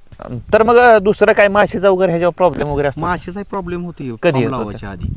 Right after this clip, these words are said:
Speaker 1: कधी येतो?
Speaker 2: फॉर्म लावायच्या आधी
Speaker 1: बरं,
Speaker 2: येतो.
Speaker 1: पेरू, अ, केवढा झाल्यानंतर किंवा किती
Speaker 2: पेरू
Speaker 1: दिवसांनी?
Speaker 2: हा लिंबू अकरा झाल्यावर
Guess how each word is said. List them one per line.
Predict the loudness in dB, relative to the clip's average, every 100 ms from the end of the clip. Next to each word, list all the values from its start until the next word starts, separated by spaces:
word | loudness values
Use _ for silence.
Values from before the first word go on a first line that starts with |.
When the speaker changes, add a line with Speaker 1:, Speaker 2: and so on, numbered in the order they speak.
| -8
Speaker 1:
कधी | -8
येतो? | -10 -14 -8
Speaker 2:
फॉर्म | -8 -6
लावायच्या | -8 -10 -10 -12
आधी | -12
Speaker 1:
बरं, | -14 -6 -4
Speaker 2:
येतो. | -4
Speaker 1:
पेरू, | 2 2 4 6 6 4
अ, | 6 6 4 0 _ _ _
केवढा | 2 4 6
झाल्यानंतर | 4 2 0 -4 -4
किंवा | -4 -6
किती | -6 -4
Speaker 2:
पेरू |
Speaker 1:
दिवसांनी? | -2 -2 -4
Speaker 2:
हा | -4 -6 -6 -6 -6 -6
लिंबू | -8 -6 -6
अकरा | -6 -8 -10
झाल्यावर | -8 -10 -10